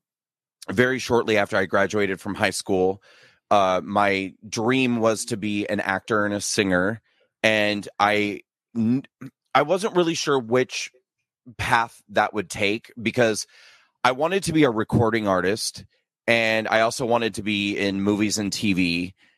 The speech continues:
And, um, I, th-, my experience was in theater, uh, because that's all that was accessible to me. Like, if I wanted to act and I wanted to sing, it's not like they have, you know, a major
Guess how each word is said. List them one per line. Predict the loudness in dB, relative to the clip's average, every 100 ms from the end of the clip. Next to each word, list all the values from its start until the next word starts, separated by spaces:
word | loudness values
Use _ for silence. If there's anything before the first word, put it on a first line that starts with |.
| _ _ 0
And, | 2 2 0 -2 -8 _ 0
um, | 2 2 0 -6 -14 _ -20 _ _ _ _ _ _ _ 0
I, | 2 2 -4 -6
th-, | -6 -4
my | 0 2
experience | 2 -2 -6 0 2 2 0 -2 -4 -6
was | 0 2 2
in | -2 -2 -4
theater, | -2 0 2 0 -4 -10 -18 -4
uh, | 2 2
because | 0 -2
that's | 0 0
all | 2 2
that | 0 -4
was | -6
accessible | -2 0 0 0 -6 -6
to | -4
me. | -4 -2
Like, | -2 -2
if | 2
I | 2
wanted | 2 0 -2
to | -6 0
act | 0 0 -2
and | 0
I |
wanted | 2 2 0
to | -4
sing, | -2 0 0 -2 -8 -16 -20 -8
it's | -4 0 2
not | 2 2
like | 0 -2 _ _ _ -4
they | 0 2
have, | 2 2 0 -6
you | -16 -6 -2
know, | 0
a | 0
major | 0 0 0 0 -2